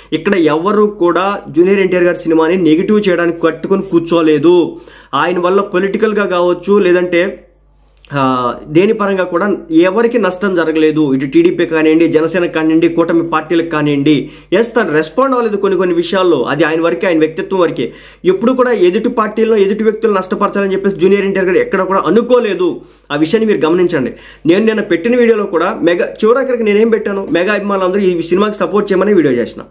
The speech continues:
అదేవిధంగా బుకింగ్స్కి సంబంధించి వీడియో చేసిన, అదేవిధంగా మీరు చేసినటువంటి నష్టానికి సంబంధించి వీడియో చేసిన.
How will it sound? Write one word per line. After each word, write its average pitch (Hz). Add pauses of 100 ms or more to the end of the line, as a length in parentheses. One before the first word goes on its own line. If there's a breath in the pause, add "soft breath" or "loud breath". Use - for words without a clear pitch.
(340 loud breath)
అదేవిధంగా 226
బుకింగ్స్కి 208
సంబంధించి 202
వీడియో 170
చేసిన, 139 (140)
అదేవిధంగా 233
మీరు 220
చేసినటువంటి 208
నష్టానికి 220
సంబంధించి 196
వీడియో 175
చేసిన. 131